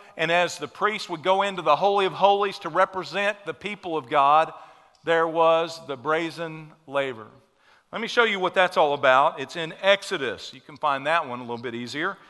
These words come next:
It's right after the book of Genesis, all right? Go find Exodus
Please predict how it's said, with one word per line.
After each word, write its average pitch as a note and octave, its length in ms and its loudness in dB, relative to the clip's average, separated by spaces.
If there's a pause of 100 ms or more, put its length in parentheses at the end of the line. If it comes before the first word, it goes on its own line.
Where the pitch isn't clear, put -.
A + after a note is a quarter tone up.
(140)
It's - 100 -18
right A#2 160 -2
after B2 240 -4
the C3+ 60 -10
book B2 220 -8
of C#3 140 -14
Genesis, E3+ 760 -8 (100)
all G2+ 80 -14
right? B2+ 260 -2 (460)
Go F3+ 120 0
find G3+ 380 6
Exodus D#3 640 -4